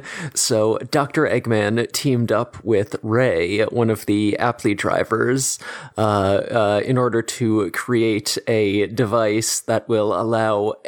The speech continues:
uh, all the living characters to, to go into the underground, uh, because, you know, just Ray is the hacker of the Apley drivers. You know, he found out about the underground from Shadow the Hedgehog,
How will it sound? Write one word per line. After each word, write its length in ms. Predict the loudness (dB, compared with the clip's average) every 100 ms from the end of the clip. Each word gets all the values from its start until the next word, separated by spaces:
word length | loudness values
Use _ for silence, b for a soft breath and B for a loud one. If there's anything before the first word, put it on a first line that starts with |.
| -6
uh, 140 | -2 0 0
all 100 | 0
the 140 | 2
living 440 | 0 0 0 -2 -2
characters 760 | -2 -2 -2 -2 -2 0 -2 -2
to, 380 | 0 2 0
to 160 | 0 -2
go 240 | 0 2
into 240 | 0 0 0
the 140 | 0
underground, 800 | 0 -2 -6 -8 -6 -4 -4 -6 B B B
uh, 220 | 0 0
because, 560 | 0 0 0 0 -2 0
you 100 | 0
know, 160 | 2
just 320 | 0 -2 -2 -8 -8
Ray 580 | -6 -4 0 2 4 4
is 160 | 2
the 120 | 0
hacker 360 | 0 0 0 0
of 140 | 0
the 100 | 0
Apley 340 | 0 0 0 0
drivers. 640 | 2 2 2 2 2 -2 -2
You 160 | 2
know, 140 | 2 2
he 120 | -2
found 320 | 0 0 2
out 160 | 2 2
about 240 | 0 0
the 140 | 0
underground 640 | 0 0 0 0 0 0 -2
from 180 | -4 -4
Shadow 360 | -2 0 0 -2
the 140 | 0
Hedgehog, 640 | 0 0 0 0 0 -2